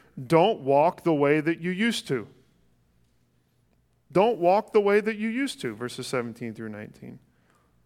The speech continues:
Specifically, he tells them to no longer walk how? Like the Gentiles do. It's an interesting statement. He's been very explicit to say that Jew and Gentile are one in Christ. And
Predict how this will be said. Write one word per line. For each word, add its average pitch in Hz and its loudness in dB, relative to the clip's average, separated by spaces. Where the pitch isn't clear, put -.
Specifically, 143 -4
he 143 -2
tells 135 0
them 139 -6
to 143 -8
no 143 -2
longer 143 -2
walk 117 -2
how? 180 -2
Like 143 -4
the 151 -2
Gentiles 123 0
do. 110 -14
It's - -8
an 226 2
interesting 139 0
statement. 185 -4
He's 190 -4
been 151 -4
very 160 -2
explicit 170 0
to 143 -8
say 143 2
that 123 -8
Jew 156 -4
and 131 -6
Gentile 151 -2
are 117 -2
one 135 -2
in 113 -8
Christ. 143 -2
And 107 -12